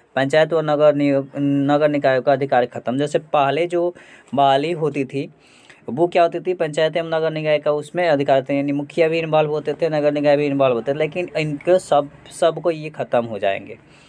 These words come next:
और पेपर के माध्यम से आया कि दो लाख से अधिक शिक्षकों की भर्ती अब आयोग से।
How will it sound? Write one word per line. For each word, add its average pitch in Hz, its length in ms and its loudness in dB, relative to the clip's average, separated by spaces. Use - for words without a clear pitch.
और 143 100 2
पेपर 160 240 -2
के 175 80 -4
माध्यम 165 240 -2
से 170 100 -2
आया 160 100 4
कि 190 140 -4
दो 175 260 2
लाख 175 180 4
से 185 100 -2
अधिक 160 200 -4
शिक्षकों 160 380 -12
की 165 80 -4
भर्ती 147 300 2
अब 151 120 -2
आयोग 139 340 0
से। - 200 -12